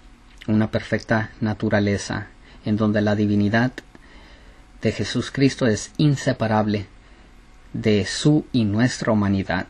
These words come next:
Ahora, de hecho, vamos a, a agregar unas, unos cuantos versos. Eh, primeramente, la segunda epístola universal de San Pedro Apóstol,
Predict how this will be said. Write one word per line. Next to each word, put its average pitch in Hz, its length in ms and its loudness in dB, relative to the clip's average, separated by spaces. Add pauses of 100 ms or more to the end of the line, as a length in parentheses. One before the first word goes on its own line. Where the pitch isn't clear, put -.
(180)
Ahora, 110 460 0 (240)
de 110 160 -2
hecho, 117 200 0
vamos 131 280 2
a, 98 300 -2 (680)
a 104 200 0
agregar 104 420 -2
unas, - 760 -2 (160)
unos 117 240 0
cuantos 113 840 -2
versos. 107 760 -4 (480)
Eh, 107 180 2
primeramente, 107 1080 0 (120)
la 107 160 -2
segunda 107 760 0 (140)
epístola 113 520 -2
universal 110 640 0 (640)
de 104 320 -2
San 101 220 -4
Pedro 101 240 -2
Apóstol, 127 480 -2